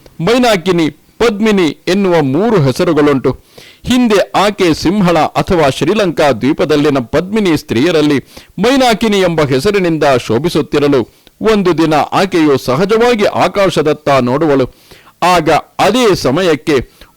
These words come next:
ಉಪಚರಿ ವಸುವು ವಿಮಾನದಲ್ಲಿ ಕುಳಿತುಕೊಂಡು ಆಕಾಶ ಮಾರ್ಗದಲ್ಲಿ ಹೋಗುತ್ತಿರುವಾಗ ಅವನ ಲಿಂಗವು ಅಥವಾ ಶಿಶ್ನವು ಹೊರಬಿದ್ದುದನ್ನು ಕಂಡ ಮೈನಾಕಿನಿಯು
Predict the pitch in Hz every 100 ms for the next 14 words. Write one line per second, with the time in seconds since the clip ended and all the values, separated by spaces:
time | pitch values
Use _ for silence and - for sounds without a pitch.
0 | - 226 277 202 226 202 165 147 190 196
1 | 160 - - 151 226 240 185 175 156 139
2 | 175 196 170 160 156 - - 175 233 254
3 | 247 202 165 165 156 143 131 120 180 -
4 | 160 151 151 143 123 - - - - -
5 | 247 233 196 135 196 233 190 151 - 160
6 | 202 165 139 190 196 226 175 131 104 180
7 | 226 202 233 190 175 156 131 147 185 151
8 | 127 170 175 131 151 147 127